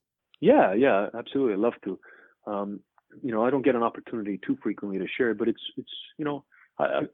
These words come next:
I guess I'll give you the Coles Notes version. I grew up, I'm Italian descent,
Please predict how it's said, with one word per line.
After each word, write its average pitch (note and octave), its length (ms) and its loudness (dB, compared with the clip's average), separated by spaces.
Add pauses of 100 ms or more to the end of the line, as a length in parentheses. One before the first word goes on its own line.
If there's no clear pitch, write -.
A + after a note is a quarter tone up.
(220)
I - 60 -6
guess F3+ 180 4
I'll D#3 80 -4
give B2 140 4
you G#2+ 40 2
the G2+ 60 -2
Coles G#2+ 380 0
Notes F2+ 260 -6
version. F#2+ 480 -2
I G2+ 140 -4
grew A2 240 2
up, A2 80 4
I'm B2+ 100 -4
Italian G2 460 -2
descent, F#2+ 340 -12